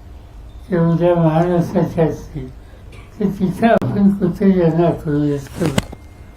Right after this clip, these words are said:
ते सगळ्यांनी मान्य केलं, डाव्या पक्षांनी मान्य केलं. आम्ही तिघे एकत्र लढलो आणि तुम्हाला ठाऊक आहे की आम्हाला यश चांगलं मिळालं.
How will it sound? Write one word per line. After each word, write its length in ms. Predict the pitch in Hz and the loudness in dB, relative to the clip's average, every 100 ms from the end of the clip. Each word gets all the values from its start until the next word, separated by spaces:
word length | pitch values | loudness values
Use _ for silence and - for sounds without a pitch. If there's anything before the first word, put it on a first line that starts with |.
| - - - - - - - - - - - - | -20 -18 -20 -20 -20 -20 -20 -20 -20 -20 -12 -4
ते 100 | 196 | 0
सगळ्यांनी 560 | 196 190 190 196 190 190 | 4 6 6 6 6 6
मान्य 400 | 180 202 196 170 | 4 4 4 2
केलं, 360 | - 131 139 - - - - - - - - - | -2 -4 -6 -6 -16 -20 -20 -20 -20 -20 -16 -6
डाव्या 480 | 170 151 165 185 196 | -2 2 4 4 4
पक्षांनी 680 | - 165 160 175 170 165 165 | 4 0 0 0 2 2 4
मान्य 360 | 156 143 139 | 2 0 -2
केलं. 280 | 127 - - - - - - - - - - - - - 170 | -4 -10 -18 -20 -20 -20 -20 -20 -20 -20 -20 -20 -20 -6 -2
आम्ही 160 | 180 170 | 0 0
तिघे 340 | 185 175 190 185 | 0 2 4 4
एकत्र 440 | 156 214 208 - | 4 0 0 2
लढलो 480 | 180 160 131 123 139 170 - - - - - - - - - - - 165 | 2 2 0 -2 -6 -10 -18 -20 -20 -20 -20 -20 -20 -20 -20 -20 -10 -2
आणि 460 | 170 185 185 180 | 0 2 2 -2
तुम्हाला 400 | 165 - 175 175 160 | -6 -4 -2 -2 0
ठाऊक 300 | 170 185 - | 0 0 0
आहे 100 | 175 | -4
की 120 | 160 180 | 0 2
आम्हाला 380 | 160 156 160 | 2 2 2
यश 480 | 165 160 170 - - | 2 2 2 -2 -4
चांगलं 340 | 170 143 151 151 | 0 2 2 2
मिळालं. 380 | 135 123 123 | 0 -2 -2